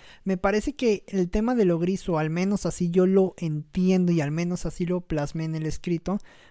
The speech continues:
va más por la cuestión de lo que estás haciendo con tu vida para que seas feliz de cierta manera.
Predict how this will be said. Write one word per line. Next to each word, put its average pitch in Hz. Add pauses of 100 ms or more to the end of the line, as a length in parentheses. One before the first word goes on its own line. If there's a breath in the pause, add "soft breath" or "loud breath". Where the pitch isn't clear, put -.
(120)
va 151
más 220
por 254
la 208
cuestión 190
de 247
lo 214
que 180
estás 175
haciendo 190
con 160
tu 160
vida 190 (420 soft breath)
para 220
que 160
seas 160
feliz 151
de 147
cierta 135
manera. 160